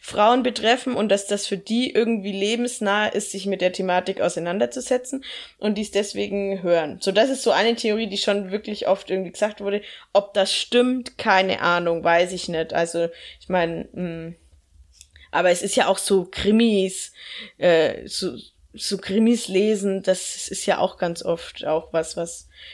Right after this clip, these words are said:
viel, viel mehr Frauen machen als Männer. Das ist, glaub ich, schon ein Fakt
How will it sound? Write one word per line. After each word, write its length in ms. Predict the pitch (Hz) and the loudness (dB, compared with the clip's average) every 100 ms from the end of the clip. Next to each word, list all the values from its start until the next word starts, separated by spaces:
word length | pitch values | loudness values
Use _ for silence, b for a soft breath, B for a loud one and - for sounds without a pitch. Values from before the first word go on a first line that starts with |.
| B | B
viel, 600 | - - 196 185 175 170 - | -14 -6 -2 0 0 0 -6
viel 220 | - 175 | -6 -2
mehr 160 | 170 | 0
Frauen 480 | 165 - 170 160 160 | -2 -2 2 2 2
machen 340 | 160 170 170 160 | -2 -6 -8 -8
als 240 | 160 - | -8 -8
Männer. 380 | 160 160 156 165 | -6 -6 -6 -6
Das 240 | 170 - | -6 -6
ist, 280 | 208 - - | -10 -10 -6
glaub 200 | 190 185 | 0 0
ich, 100 | 196 | 0
schon 160 | - 208 | 0 0
ein 80 | |
Fakt 480 | 202 220 269 - - | 0 -2 -2 -6 -18